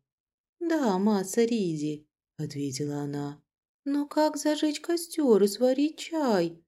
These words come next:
Хворост и опилки совсем мокрые". "Вчера вечером я закрыл золой горячие угли, положил сверху камней, а на них набросал листьев.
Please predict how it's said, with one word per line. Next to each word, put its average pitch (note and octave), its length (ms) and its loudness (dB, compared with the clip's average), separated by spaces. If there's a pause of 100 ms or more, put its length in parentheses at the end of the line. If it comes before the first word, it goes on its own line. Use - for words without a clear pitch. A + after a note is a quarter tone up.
(120)
Хворост C4+ 500 4
и B3 40 6
опилки B3 580 0
совсем D4+ 800 -2
мокрые". F3 800 0 (640)
"Вчера D#3 460 0
вечером E3+ 600 2
я E3+ 240 4
закрыл E3+ 500 0
золой D#3+ 440 4
горячие E3 580 2
угли, D3+ 640 0 (120)
положил E3 480 4
сверху D#3 460 0
камней, D#3+ 760 0 (140)
а D#3 80 -2
на D3 160 0
них G#3+ 240 2
набросал D3+ 580 4
листьев. C#3+ 680 -2